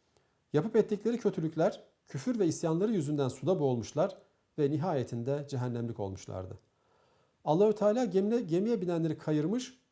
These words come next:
onlara daha farklı bir muameleyi reva görmüş de değildi. Veya gemiye binmeyenlere karşı özel bir garazı vardı da onları özellikle suda boğmuş da değildi.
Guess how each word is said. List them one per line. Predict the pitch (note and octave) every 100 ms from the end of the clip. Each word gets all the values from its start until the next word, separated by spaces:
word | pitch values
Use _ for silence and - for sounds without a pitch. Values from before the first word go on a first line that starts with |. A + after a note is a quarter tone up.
| -
onlara | E3 F3+ G#3 F3+
daha | A3
farklı | - E3+ D#3 E3+
bir | F#3
muameleyi | F3+ E3+ E3+ E3 F3+ E3
reva | E3 F#3+
görmüş | D#3+ D#3+ D3+ C#3
de | F3
değildi. | F3+ F3+ G#2+ F2 _ _ _ _ _ _ _ _ _
Veya | D3 G3+ F#3+
gemiye | F3+ F#3 A3+ G#3+
binmeyenlere | A#3+ G3+ F3+ F3+ E3+
karşı | F3 E3+ E3
özel | G#3+ D3+ G#3 F#3
bir | D#3+
garazı | E3+ F3 D#3+ E3+
vardı | F3 G3 F#3
da | G2+ - - _ _ _ -
onları | F3+ F#3+ F#3 A3
özellikle | D#3+ F#3 G3 G#3+ F3
suda | - D#3+ D#3+
boğmuş | E3 F3+ -
da | A#2+
değildi. | G#2 F#2+ F2+